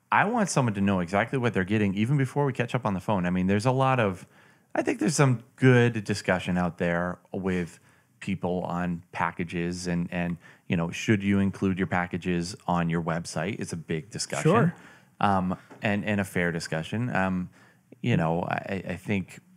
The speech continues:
Speaker 1: um, it's different for, for everybody. I, personally, this is my thought. If you wanna get your packages on your website, you need to be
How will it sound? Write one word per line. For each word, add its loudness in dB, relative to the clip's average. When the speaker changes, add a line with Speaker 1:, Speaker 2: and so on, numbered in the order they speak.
Speaker 1:
um, -2
it's -2
different 2
for, 0
for 0
everybody. 2
I, 2
personally, 4
this 2
is 4
my 4
thought. -6
If 0
you 6
wanna 4
get 2
your 2
packages 0
on 2
your 0
website, -2
you 4
need 4
to 4
be 2